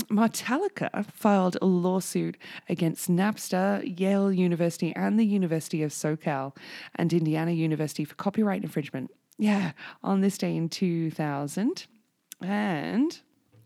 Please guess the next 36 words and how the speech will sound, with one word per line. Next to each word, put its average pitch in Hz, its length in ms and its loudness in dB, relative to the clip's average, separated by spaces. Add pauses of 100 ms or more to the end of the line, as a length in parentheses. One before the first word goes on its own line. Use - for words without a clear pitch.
(140)
Garth 202 480 2
Brooks 226 720 2
released 196 460 2
his 185 320 0
debut 180 880 2
self-titled 165 1000 -4 (440)
album, 165 500 2
actually, 147 540 -4
which, 160 400 -4
uh, 139 420 -6
I - 100 -10
think 247 260 0
peaked, - 420 -4
well, 170 220 0
no, 165 220 0
peaked - 440 -8 (360)
at 170 80 0
number 175 200 4
three 190 280 0
on 165 120 2
the 151 40 2
Billboard, 151 540 0 (400)
uh, 147 320 -4
two 175 220 0
hundred, 160 260 0
but 156 140 -4
number 160 160 0
two 240 340 0
on 180 120 2
the 156 40 0
top - 300 -6
country 170 360 -2
albums. 147 440 -2
It - 80 -12
came 311 180 0
out 480 80 -4